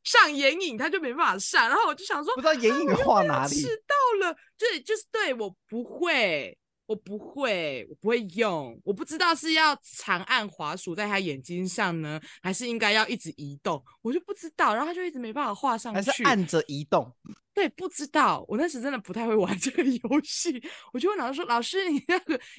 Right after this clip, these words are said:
Speaker 1: 眼影要怎么画？”老师，然后老师就，“呃，我也不知道欸，要不你看一下说明书吧。”然后，嗯，我在那一关卡了蛮久的，可是那个游戏很经典欸，就是帮小女生约会化妆。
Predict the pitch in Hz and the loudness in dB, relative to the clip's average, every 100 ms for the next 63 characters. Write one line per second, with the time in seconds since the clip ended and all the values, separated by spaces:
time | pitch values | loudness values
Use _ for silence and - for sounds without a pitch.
0 | 196 277 392 262 349 254 208 240 - 311 | 0 2 2 2 -2 -2 -4 2 6 8
1 | 214 185 202 - 269 359 240 - - _ | 8 4 0 -2 0 0 -2 -8 -20 _
2 | 214 262 240 214 254 269 190 147 147 170 | -10 -6 -4 -6 -2 -2 -2 -4 -4 -4
3 | 143 147 151 156 143 113 98 165 175 175 | -4 -10 -6 -4 -2 -4 -4 -6 -6 -8
4 | 123 185 160 170 - 180 185 143 147 - | -8 -8 -4 -4 -4 -4 -4 -6 -8 -8
5 | 143 135 143 - _ - _ _ 160 196 | -10 -10 -12 -12 _ -20 _ _ -8 -6
6 | 190 151 156 143 127 131 165 220 233 220 | -6 -10 -16 -18 -18 _ -6 -4 -2 -4
7 | 202 185 180 185 147 120 135 127 131 143 | -2 -4 -4 -10 -10 -10 -12 -16 -20 -16
8 | - - - - 349 466 285 220 233 302 | -16 -18 -18 -6 -4 -2 -2 -4 -2 -4
9 | 247 - _ _ _ _ - 175 170 - | -4 -10 _ _ _ _ -6 -6 -6 -8
10 | 269 302 - 185 110 123 117 - 233 262 | -8 -10 -4 -4 -4 -8 -14 -12 -10 -8
11 | 226 196 - 214 240 - 165 180 147 - | -8 -8 -4 -4 -4 -8 -6 -6 -8 -10
12 | 160 175 170 180 185 147 - 139 117 - | -10 -8 -6 -6 -6 -8 -8 -10 -10 -16
13 | 62 | -16